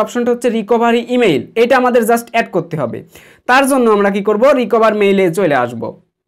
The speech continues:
রিকভার মেইলে আসার পরে আমাদের কাজটা হচ্ছে এখানে একটা মেইল অ্যাড্রেস দেওয়া। এমন একটা ইমেইল অ্যাড্রেস দিবেন যে অ্যাড্রেসটা আপনার কাছে সবসময় log in থাকে এবং যেটা আপনি ব্যবহার করেন। এমন একটা Gmail দিবেন যে Gmail-টা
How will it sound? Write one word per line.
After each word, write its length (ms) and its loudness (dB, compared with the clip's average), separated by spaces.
রিকভার 440 2
মেইলে 220 4
আসার 240 -2
পরে 120 2
আমাদের 300 0
কাজটা 260 -2
হচ্ছে 200 -8
এখানে 200 -2
একটা 220 0
মেইল 220 2
অ্যাড্রেস 320 0
দেওয়া। 140 0
এমন 240 2
একটা 120 -2
ইমেইল 200 2
অ্যাড্রেস 340 0
দিবেন 180 0
যে 80 4
অ্যাড্রেসটা 600 0
আপনার 360 -2
কাছে 180 -2
সবসময় 440 0
log 180 2
in 60 0
থাকে 240 -6
এবং 100 2
যেটা 260 0
আপনি 220 -4
ব্যবহার 320 0
করেন। 220 2
এমন 160 2
একটা 220 -2
Gmail 320 0
দিবেন 200 0
যে 100 2
Gmail-টা 340 0